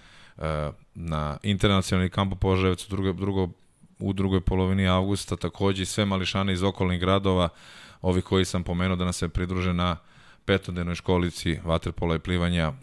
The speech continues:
u svojim gradovima. Mislim da to je jako lepa stvar i mislim da time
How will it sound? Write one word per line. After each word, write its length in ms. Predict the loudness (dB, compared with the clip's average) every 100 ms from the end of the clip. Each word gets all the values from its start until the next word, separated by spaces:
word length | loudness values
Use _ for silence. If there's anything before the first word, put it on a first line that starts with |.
| -20 -20 -12
u 260 | -8 -6 -6
svojim 320 | -6 -4 -2
gradovima. 500 | 0 -2 -2 -6 -10 -18 -20 -20 -20 -12 -4
Mislim 280 | 0 0
da 40 | 2
to 80 | 4
je 40 |
jako 220 | 4 4
lepa 240 | 2 2 -2
stvar 340 | 0 2 2
i 60 | 2
mislim 300 | -2 -2 -4
da 100 | -2
time 520 | 0 2 4 4